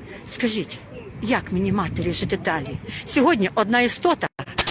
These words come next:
плюнула мені в душу, сказавши, що я приїхала вирішити свої особисті інтереси. Які мої особисті інтереси? У мене забрали молодого юнака,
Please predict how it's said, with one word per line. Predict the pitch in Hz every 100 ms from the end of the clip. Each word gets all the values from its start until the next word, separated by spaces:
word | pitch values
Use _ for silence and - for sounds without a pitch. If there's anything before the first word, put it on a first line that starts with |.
| -
плюнула | 226 233 220 214
мені | 220 226
в | 185
душу, | 208 202 - - - - -
сказавши, | - 240 208 185 139 -
що | - 220
я | 175
приїхала | 196 196 185 175 156
вирішити | 151 330 320 - -
свої | - 202 202
особисті | 196 - 170 208 - 208
інтереси. | 185 196 196 135 - - - - - - -
Які | 254 -
мої | 220 160 147
особисті | - 233 240 - -
інтереси? | 185 254 269 - - - - - -
У | 277
мене | 277 302 180 143 -
забрали | 165 208 196 185 135 123 - - -
молодого | 233 254 220 254 240
юнака, | 226 233 220 220